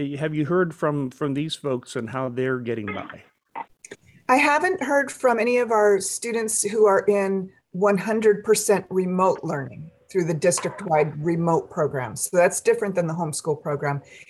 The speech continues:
Speaker 2: And there's not a lot of students that are in that, but district-wide, I think there's between, I haven't, I, I'm not gonna give a number. I know it, it's less than fifty,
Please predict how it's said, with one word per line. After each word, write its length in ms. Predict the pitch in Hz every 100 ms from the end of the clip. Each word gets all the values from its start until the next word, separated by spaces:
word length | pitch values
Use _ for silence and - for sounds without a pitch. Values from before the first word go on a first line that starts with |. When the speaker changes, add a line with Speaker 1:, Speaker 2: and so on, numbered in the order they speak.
| -
Speaker 2:
And 120 | 247
there's 160 | 240 247
not 160 | 269
a 60 | 240
lot 240 | 208 202
of 80 | 226
students 400 | - 262 269 269
that 120 | 269
are 120 | 262
in 140 | 262 269
that, 300 | 285 - 185
but 280 | 202 - - _ _ -
district-wide, 840 | 240 240 240 233 208 214 214 220
I 80 | 185
think 300 | - 202 196
there's 320 | 190 185 -
between, 640 | - 185 - - 190 185 -
I 60 | 190
haven't, 380 | 233 233 208 -
I, 220 | 180 185 -
I'm 140 | 190
not 160 | 185 202
gonna 100 | 170
give 160 | 151
a 40 | 147
number. 300 | 139 127 -
I 80 | 180
know 320 | 196 196 202
it, 180 | 175 -
it's 200 | 196 190
less 260 | 180 170 -
than 180 | 170 147
fifty, 480 | 160 143 - 139